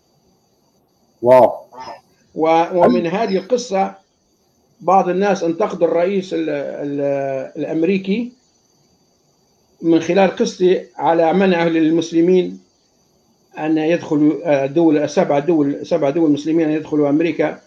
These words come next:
Speaker 2: وقالوا له: "شوف أن هذا محمد بزيك من ليبيا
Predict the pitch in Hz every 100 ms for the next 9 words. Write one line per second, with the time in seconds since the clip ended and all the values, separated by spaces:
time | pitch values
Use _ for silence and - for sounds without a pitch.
0 | _ _ 139 127 175 156 160 156 143 180
1 | 156 156 147 160 160 143 151 165 139 143
2 | 156 165 165 _ _ _ - 147 147 180
3 | 165 170 165